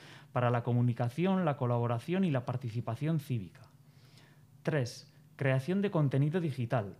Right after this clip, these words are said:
es decir, desarrollar actividades que requieran que el alumnado modifique y cree contenidos digitales en diferentes formatos. Cuatro, uso responsable, es decir,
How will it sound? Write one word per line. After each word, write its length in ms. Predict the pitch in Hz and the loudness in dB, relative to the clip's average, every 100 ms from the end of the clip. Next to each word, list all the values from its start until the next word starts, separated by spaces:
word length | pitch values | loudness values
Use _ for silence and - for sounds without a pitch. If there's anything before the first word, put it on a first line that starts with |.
| - | -6
es 140 | 165 160 | -2 -2
decir, 360 | 135 107 92 - - | -2 -4 -10 -14 -10
desarrollar 640 | 123 131 139 131 135 175 | -4 0 0 2 2 2
actividades 680 | 196 190 160 139 151 175 175 | 0 -2 -2 0 2 0 -2
que 100 | 151 | -4
requieran 440 | 127 117 151 180 170 | -2 -2 -2 -2 0
que 80 | |
el 60 | 131 | 0
alumnado 440 | 123 120 127 160 | 2 2 2 2
modifique 540 | 170 135 123 139 127 117 | 0 0 0 -2 -4 -4
y 80 | 113 | -2
cree 340 | - 196 202 | -2 0 0
contenidos 560 | 143 127 123 147 151 131 | 2 0 2 0 2 0
digitales 540 | 131 131 123 185 180 | 0 -2 0 0 2
en 100 | 143 | 0
diferentes 520 | 120 117 131 147 175 | 0 0 0 -2 -4
formatos. 680 | - 110 104 101 - - - - - - - - - - - | -6 -6 -6 -8 -10 -20 -20 -20 -20 -20 -20 -20 -20 -20 -18
Cuatro, 380 | - 170 165 117 - - - - - - | -2 0 0 -4 -14 -20 -20 -20 -20 -12
uso 300 | - 196 202 | -6 -2 0
responsable, 840 | 180 135 - 117 110 123 98 82 - - | 0 -2 -2 -4 -2 -4 -4 -10 -18 -6
es 160 | 165 175 | -4 -2
decir, 340 | 147 92 | -4 -6